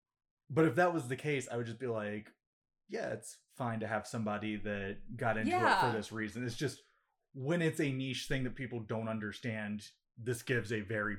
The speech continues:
Speaker 1: bad impression. <laughs>
Speaker 2: And the thing is, it's not even just that he was sexually abused, and because of that, he is into B D S M because he needs to exert some kind of control over his be-, his bedroom life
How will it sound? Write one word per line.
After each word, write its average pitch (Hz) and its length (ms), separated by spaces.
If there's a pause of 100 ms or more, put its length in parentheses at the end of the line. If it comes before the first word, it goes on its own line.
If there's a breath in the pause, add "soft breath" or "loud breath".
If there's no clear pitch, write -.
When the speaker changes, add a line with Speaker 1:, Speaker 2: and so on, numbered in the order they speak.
Speaker 1:
bad 95 240
impression. 101 720
<laughs> - 40
Speaker 2:
And 359 160
the 415 60
thing 392 300
is, 349 320
it's 302 220
not 302 340
even 370 380
just 240 480
that 226 320
he 254 140
was 269 280
sexually 240 600
abused, 208 720
and 220 160
because 240 480
of 285 160
that, 220 320
he 233 200
is 220 120
into 220 340
B 214 200
D 202 200
S 190 260
M 190 280
because 202 440
he 233 140
needs 214 300
to 226 240
exert 202 500
some 202 240
kind 190 260
of 185 120
control 220 1000 (300 loud breath)
over 254 420
his 220 540 (440)
be-, 233 120
his 226 220
bedroom 233 500
life 180 380